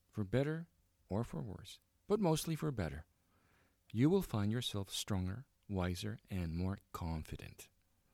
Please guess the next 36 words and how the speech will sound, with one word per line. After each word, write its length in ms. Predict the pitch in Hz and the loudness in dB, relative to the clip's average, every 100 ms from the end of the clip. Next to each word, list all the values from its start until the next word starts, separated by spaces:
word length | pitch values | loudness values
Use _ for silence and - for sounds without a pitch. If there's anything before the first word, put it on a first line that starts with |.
| _ _ _ _ _ _ _ _ _ _ _ _ _ _ - | _ _ _ _ _ _ _ _ _ _ _ _ _ _ 2
Maybe 220 | 127 196 | 6 6
it 60 | 220 | 4
worked, 380 | 135 160 - - - - - - | 2 2 0 -12 -20 -20 -20 -10
maybe 280 | 92 87 95 | -4 -2 0
it 100 | 127 | 0
didn't. 400 | 90 - 80 - _ _ _ _ _ _ _ _ - | -2 -4 -8 -12 _ _ _ _ _ _ _ _ 0
But 120 | 147 | 2
at 140 | 151 | 4
least 380 | 160 180 170 - - | 2 0 -2 -4 0
you 140 | 151 | 2
have 160 | 135 135 | 4 2
the 80 | |
peace 240 | 139 113 107 | 0 0 -2
of 140 | 123 | 0
mind 300 | 104 90 85 82 | 2 2 0 -4
that 240 | - 98 - | -6 -4 -2
you 80 | 110 | 0
did 220 | 117 98 | 0 0
not 200 | 92 90 | 0 -2
stand 400 | - 95 85 85 | -4 0 0 2
by, 380 | 85 76 76 98 _ _ _ | 0 0 -2 -6 _ _ _
idling 400 | 92 98 90 95 | 0 0 2 2
in 140 | 95 95 | 2 2
doubt 320 | 85 73 - - _ - | 0 -4 -6 -16 _ -4
and 300 | 82 80 87 | -2 -2 -4
inaction. 540 | - 78 73 - 69 62 - _ _ _ _ _ _ _ _ _ - | -2 -2 0 -2 -2 -6 -14 _ _ _ _ _ _ _ _ _ -2
You 140 | 104 | 2
went 200 | 92 95 | 2 2
for 260 | - 95 69 | 0 -4 -4
it, 220 | - - _ _ - | -6 -14 _ _ -2
and 200 | 92 85 | 2 4
that's 440 | 101 95 95 - - | 6 6 4 -4 -2
always 400 | 87 85 80 78 | 0 2 0 -2
a 60 | 80 | -4
win, 280 | 78 65 - _ _ - | -4 -6 -10 _ _ -2
every 540 | 101 95 90 92 95 | 0 0 -2 -2 -4